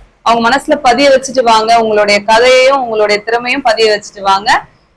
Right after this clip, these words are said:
என்னைக்குமே உங்களுடைய சகோதரி அம்முக்கு நீங்க சப்போர்ட்டா இருக்கீங்க, ஊர் மக்களாகிய நீங்களும் சப்போர்ட்டா இருக்கீங்க. நம்மளுடைய சிவா அம்மு கலை குடும்பத்துக்கு எப்பவுமே ஒரு நல்ல ஆதரவும் வாய்ப்பும் கொடுத்துட்டே வந்துட்டு இருக்கீங்க. அக்கா எப்போ போடுவாங்க பதிவு, என்னுடைய சகோதரி எப்போ பதிவு போடுவாங்க அப்படின்னு எதிர்பார்த்து கொண்டிருக்கக்கூடிய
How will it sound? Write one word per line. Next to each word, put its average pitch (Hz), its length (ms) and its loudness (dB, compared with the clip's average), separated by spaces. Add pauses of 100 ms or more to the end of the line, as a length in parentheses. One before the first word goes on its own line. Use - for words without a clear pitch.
(160)
என்னைக்குமே 269 540 0
உங்களுடைய 233 400 2
சகோதரி 247 420 2
அம்முக்கு 233 340 0
நீங்க 220 280 -2
சப்போர்ட்டா 226 400 0
இருக்கீங்க, 214 580 -2 (360)
ஊர் 277 180 0
மக்களாகிய 247 580 2
நீங்களும் 277 460 2
சப்போர்ட்டா 226 380 2
இருக்கீங்க. 214 520 0 (300)
நம்மளுடைய 294 480 2
சிவா 285 480 2
அம்மு 240 160 -2
கலை 226 220 2
குடும்பத்துக்கு 226 560 -2
எப்பவுமே 233 340 -2
ஒரு 220 140 -2
நல்ல 226 280 0
ஆதரவும் 220 520 2
வாய்ப்பும் 208 420 -2
கொடுத்துட்டே 208 320 -6
வந்துட்டு 208 440 0
இருக்கீங்க. 214 500 -4 (440)
அக்கா 220 340 0
எப்போ 240 420 2
போடுவாங்க 254 480 4
பதிவு, 247 580 2
என்னுடைய 214 340 0
சகோதரி 254 400 2
எப்போ 254 220 0
பதிவு 247 380 -2
போடுவாங்க 240 340 0
அப்படின்னு 226 220 0
எதிர்பார்த்து 254 500 -2
கொண்டிருக்கக்கூடிய 220 920 0